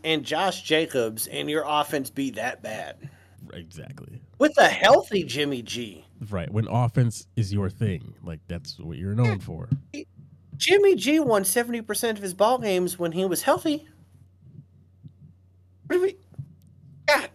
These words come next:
Speaker 1: damn. So.
Speaker 2: All right, let's
Speaker 1: Oh.
Speaker 2: move on to, uh, another, just,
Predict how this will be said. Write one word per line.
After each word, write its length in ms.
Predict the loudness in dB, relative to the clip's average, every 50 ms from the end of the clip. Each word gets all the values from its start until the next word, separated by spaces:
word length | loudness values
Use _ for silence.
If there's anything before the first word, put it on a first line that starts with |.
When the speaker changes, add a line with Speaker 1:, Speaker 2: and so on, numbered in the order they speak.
| _ -4
Speaker 1:
damn. 340 | 0 2 2 2 0 -2 -8 -18 -20 -20 -20 -20 _ -20 _ _ _ _ _ -16 -16 -16 -16 -16 -20 _ _ -20 -20
So. 420 | -14 -10 -8 -8 -8 -8 -10 -12 -14 -20 -20 -20 -20 -20 -20 _ -20 -20 _ _ _ _ _ _ _ _ _ _ _ -20 -20 -20 -20 -20 -20 _ _ _ _ -20 -20 -10 _
Speaker 2:
All 60 | -6
right, 220 | -6 -6 -8 -12 -10 -10
let's 140 | -10 -6 -6
Speaker 1:
Oh. 60 | -4
Speaker 2:
move 180 | -2 -2 -2 -2
on 220 | -2 0 -2 -2
to, 220 | -2 -4 -6 -6 -4
uh, 280 | -6 -6 -6 -8 -10 -10 -14 -18 -20 -20 -20 -20 -18 -16
another, 520 | -10 -6 -4 -2 -2 -2 -2 -2 -4 -6 -10 -16 -8
just, 220 | -2 -2 -2 -2